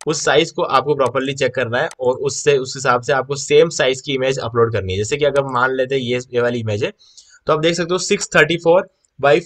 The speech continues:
फ़ाइव फ़ोर्टी थ्री पिक्सेल्स की ये इमेज रहती है। तो आपको इसी पिक्सेल्स की एक इमेज क्रिएट करनी है और उस, उस इमेज को आप अपलोड कर सकते हो। ठीक है,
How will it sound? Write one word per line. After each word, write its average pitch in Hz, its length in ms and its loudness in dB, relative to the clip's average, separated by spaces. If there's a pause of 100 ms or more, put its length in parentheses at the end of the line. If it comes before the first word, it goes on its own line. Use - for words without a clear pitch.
(280)
फ़ाइव 151 280 2
फ़ोर्टी 147 240 0
थ्री 147 180 -4
पिक्सेल्स 110 460 -4 (300)
की 143 80 -4
ये 143 100 4
इमेज 139 320 0
रहती 131 220 0
है। 139 60 0
तो 160 120 -2
आपको 147 380 -2
इसी 160 220 -4
पिक्सेल्स 156 320 0
की 165 80 -2
एक 147 100 -4
इमेज 139 260 -2
क्रिएट 135 240 0
करनी 143 280 -4
है 190 60 0
और 127 280 0
उस, 127 120 -4 (340)
उस 120 260 -2
इमेज 123 240 0
को - 120 -8
आप 165 340 0
अपलोड 110 300 -2
कर 90 100 -4
सकते - 280 -12
हो। 80 120 -12 (300)
ठीक 139 100 -10
है, - 100 -2